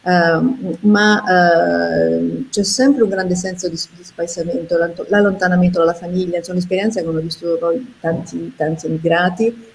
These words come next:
ma che diventa particolarmente drammatica in crisi come crisi di guerra. Io non vorrei parlare tantissimo perché, eh, sarebbe meglio forse se ci facciamo domande o se, ehm, ehm, conversiamo un po' più, eh, liberamente.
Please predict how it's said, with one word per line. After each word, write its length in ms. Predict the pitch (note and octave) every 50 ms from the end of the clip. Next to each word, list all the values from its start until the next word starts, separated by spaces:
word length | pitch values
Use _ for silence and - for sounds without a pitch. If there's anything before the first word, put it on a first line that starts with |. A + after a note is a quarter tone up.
| _ _ _
ma 120 | - F3
che 120 | F3+ F#3 F3
diventa 340 | D#3+ D#3+ F#3 F3+ F3+ G3
particolarmente 640 | - - - - - E3 E3+ E3 E3 F3 E3+ - F3
drammatica 640 | E3 - G#3 F#3 D#3+ D#3 D#3 D#3 - D#3+ - E3 D#3 -
in 140 | E3+ F3+ F3+
crisi 360 | F3+ F#3 E3+ D#3+ - - -
come 240 | - E3+ E3 E3 E3
crisi 300 | - - E3+ - - D#3+
di 80 | D#3+
guerra. 520 | D#3+ E3+ D#3+ D3+ D3+ D3+ - D#3 D#3+ D#3+ D#3+ - - _ _ _ _ _ _ _ _
Io 100 | B3 A#3
non 80 | A3 G#3
vorrei 180 | G3+ A3 A3
parlare 300 | G#3+ G3+ F#3+ G3 F#3+ F#3
tantissimo 600 | F3+ F#3 F3+ F3+ - G#3+ F#3+ - - - F3 E3+ E3
perché, 420 | E3 E3 E3 - F3 F3 E3+ E3+
eh, 300 | F3+ F3+ F3 E3+ E3+ F3
sarebbe 300 | E3+ F3+ F3 F3+ E3+ F3
meglio 260 | E3+ F#3+ F#3+ F#3+ F3+ E3
forse 320 | E3 F3+ F3+ F3+ - F3+
se 200 | E3+ - E3 - - _
ci 120 | - E3+
facciamo 340 | D#3+ F3 F3 - F3 E3 E3+
domande 480 | D#3+ D#3+ E3 F3+ F3+ F3+ F3 E3+ E3
o 80 | E3+ E3+
se, 260 | F3 - F3 E3+ E3 - - _ _ _ _ _ _
ehm, 1040 | E3+ E3+ E3 E3 D#3+ E3 D#3+ D#3+ D#3+ E3 E3+ E3+ - - E3 - - F3+ F3+ F3+ F3+ - _ _ _ _ - - -
ehm, 680 | - - - - D#3+ - - - C#4 C#4 - B3+ - -
conversiamo 580 | - F#3+ F3 F3 F#3 F3+ - - G3+ F#3+ F#3+ F#3
un 140 | F3 F3
po' 140 | - F#3 F3 E3+ -
più, 280 | - F3+ E3+ E3+ D#3+ - -
eh, 160 | E3+ E3+ E3
liberamente. 680 | E3+ E3+ D#3+ F3 E3+ F3 F3 F3+ F3 E3 - F3 D#3+ -